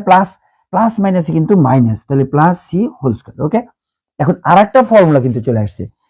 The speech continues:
এটা যদি আমি এ ভাবি আর এই পুরাটা যদি বি ভাবি, মাঝখানে মাইনাস আছে, এ স্কয়ার মাইনাস বি স্কয়ার, এ স্কয়ার মাইনাস বি স্কয়ার, a plus b into a minus b,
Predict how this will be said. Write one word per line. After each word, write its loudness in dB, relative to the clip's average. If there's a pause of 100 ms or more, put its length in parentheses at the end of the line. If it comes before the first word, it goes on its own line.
(260)
এটা 2 (160)
যদি 4
আমি 0 (160)
এ 4 (120)
ভাবি 2 (100)
আর 0
এই -2
পুরাটা 0
যদি 0
বি 2
ভাবি, -2 (300)
মাঝখানে 0
মাইনাস 2
আছে, -10 (380)
এ 0
স্কয়ার -2 (220)
মাইনাস 0 (420)
বি 0
স্কয়ার, -14 (480)
এ 4 (100)
স্কয়ার 0 (240)
মাইনাস 0 (340)
বি 0
স্কয়ার, -12 (500)
a 6 (160)
plus 0 (120)
b -2 (260)
into 0 (400)
a 2 (100)
minus -6
b, -20